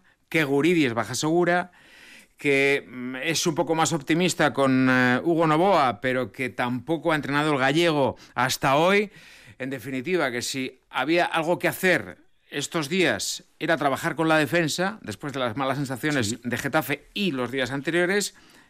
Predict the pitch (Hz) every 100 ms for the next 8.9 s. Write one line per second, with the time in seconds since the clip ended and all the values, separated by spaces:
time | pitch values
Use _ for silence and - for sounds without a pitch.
0 | - 131 185 202 151 147 131 127 120 120
1 | 117 135 147 175 180 - 175 185 - -
2 | - - - - 170 170 170 180 175 175
3 | 180 185 190 226 247 _ _ _ _ _
4 | _ _ _ _ 147 147 180 185 190 165
5 | 127 139 165 160 147 151 190 180 170 156
6 | 170 185 208 220 - - - - - -
7 | _ _ _ 135 135 127 196 196 - 147
8 | 151 147 180 160 156 160 190 233 247